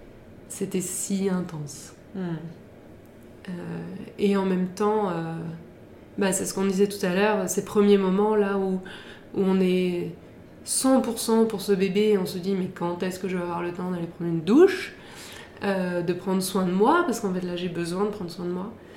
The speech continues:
Speaker 1: Euh, en fait ça passe, c'est vrai, mais sur l'instant on a l'impression que ça va être ça notre vie, euh,
Speaker 2: Hmm.
Speaker 1: pour toujours. <laughs> Et c'est difficile à vivre.
Speaker 2: C'est vrai. Si t'avais un deuxième enfant, euh, aujourd'hui, euh,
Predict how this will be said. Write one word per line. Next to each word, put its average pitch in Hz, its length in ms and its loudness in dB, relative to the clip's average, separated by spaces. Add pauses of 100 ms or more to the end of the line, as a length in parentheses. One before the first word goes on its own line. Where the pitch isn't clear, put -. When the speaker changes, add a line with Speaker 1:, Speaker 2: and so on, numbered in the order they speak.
(880)
Speaker 1:
Euh, - 20 -2
en 175 100 -2
fait 202 200 -2
ça 175 80 -6
passe, 233 540 -4 (120)
c'est - 160 -8
vrai, 156 260 -4 (800)
mais 175 240 -2
sur 170 180 -4
l'instant 165 380 -4
on 202 60 -2
a - 20 -4
l'impression 170 320 -6
que 202 60 -6
ça 190 100 -6
va 175 80 -4
être 170 120 -6
ça 190 180 -2
notre 175 160 0
vie, 175 320 -4 (300)
euh, 185 380 -4
Speaker 2:
Hmm. 170 40 -6
Speaker 1:
pour 165 160 -8
toujours. 185 420 -2 (340)
<laughs> 269 60 4 (760)
Et 190 100 -4
c'est 180 160 -8
difficile 165 440 -8
à 165 60 -4
vivre. 160 280 -6 (260)
Speaker 2:
C'est - 240 -10
vrai. 160 260 -6 (240)
Si - 240 -6
t'avais 196 300 2
un 180 240 4
deuxième 190 480 4
enfant, 226 640 2
euh, 180 220 2 (100)
aujourd'hui, 180 640 -2 (800)
euh, 160 800 -4